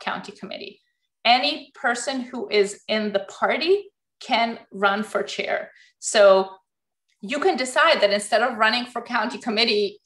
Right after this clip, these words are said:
for municipal committee, you're gonna run for, as a municipal chair directly. And if you get enough support in your, uh, municipal committee, you can be their chair, uh, without being elected,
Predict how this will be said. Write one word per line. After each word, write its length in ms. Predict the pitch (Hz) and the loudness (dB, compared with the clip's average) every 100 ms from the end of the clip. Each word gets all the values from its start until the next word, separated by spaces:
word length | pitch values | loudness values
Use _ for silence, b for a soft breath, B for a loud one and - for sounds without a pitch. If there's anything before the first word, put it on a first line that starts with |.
| - | -14
for 480 | 202 220 196 196 190 - | 2 4 4 0 -16 -6
municipal 560 | 226 214 226 233 233 | -2 0 -2 -4 -4
committee, 340 | 220 226 226 240 | -4 -2 -2 0
you're 180 | 226 226 | 0 0
gonna 200 | 220 202 | 0 0
run 240 | 202 220 | 0 0
for, 240 | - - 214 - 220 202 - | -4 -10 -10 -4 -2 -2 -2
as 160 | 208 208 | -2 0
a 40 | |
municipal 600 | 202 196 208 214 208 196 | -2 0 -2 -2 -6 -6
chair 380 | - 214 202 185 | -2 2 2 2
directly. 560 | 170 185 196 - 202 - | -2 -4 -4 -10 -10 -8
And 100 | 202 | -10
if 160 | - | -10
you 120 | 208 | -4
get 180 | 208 202 | 2 2
enough 240 | 208 196 196 | 2 -2 -4
support 460 | 208 - 240 - | -10 -2 0 0
in 160 | 208 190 | -4 -4
your, 260 | 185 185 - - | -6 -8 -8 -2
uh, 220 | 185 175 | 0 0
municipal 460 | 180 190 208 220 220 | -4 -4 -6 -6 -10
committee, 420 | 220 240 262 190 | -6 -4 -2 -4
you 140 | 196 208 | -4 -6
can 160 | 214 | -6
be 220 | 196 180 180 | -6 -4 -4
their 160 | 170 | -4
chair, 440 | 170 - 202 185 - B B _ - | -4 2 4 2 -2 B B _ -4
uh, 240 | 180 170 - | 0 0 -2
without 400 | 196 - 175 - | -4 -2 -4 -4
being 200 | 190 190 | -8 -8
elected, 480 | 180 - - - | -8 -10 -12 -20